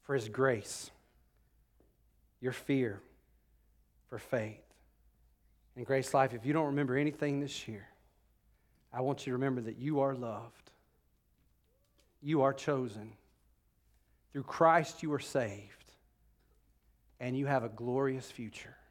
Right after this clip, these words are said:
Let's pray. God, we bow before you, so thankful for a friend like Paul.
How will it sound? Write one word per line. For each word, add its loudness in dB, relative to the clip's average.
Let's -14
pray. -4
God, 4
we 0
bow 4
before 4
you, 4
so 4
thankful 0
for 0
a -2
friend 0
like 0
Paul. -4